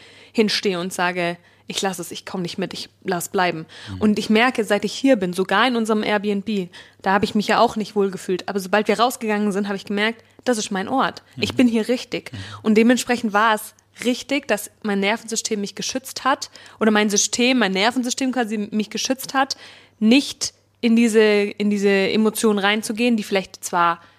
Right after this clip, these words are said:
Speaker 1: gesund gewesen wäre, sie zu fühlen, aber sie wäre für die Situation definitiv von Nachteil gewesen. Sie hätte mich in dieser Situation, hätte mich das rausgerissen aus allem und, ähm, deswegen,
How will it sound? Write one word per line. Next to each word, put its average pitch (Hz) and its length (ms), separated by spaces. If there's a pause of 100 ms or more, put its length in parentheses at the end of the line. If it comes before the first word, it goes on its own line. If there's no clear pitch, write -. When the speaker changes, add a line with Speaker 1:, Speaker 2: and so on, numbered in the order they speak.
(160)
Speaker 1:
gesund 269 420
gewesen 220 460
wäre, 196 240
sie 185 120
zu - 120
fühlen, 226 400
aber 202 180
sie 196 140
wäre 208 220
für - 180
die 190 240 (180)
Situation 226 880 (380)
definitiv 214 400
von 185 120
Nachteil 170 320
gewesen. 160 440 (340)
Sie - 120
hätte 208 140
mich 214 160
in 220 120
dieser 220 240
Situation, 233 680 (760)
hätte 208 260
mich 208 120
das - 200
rausgerissen 196 500
aus 175 140
allem 185 320
und, 185 320
ähm, 185 340 (480)
deswegen, 196 580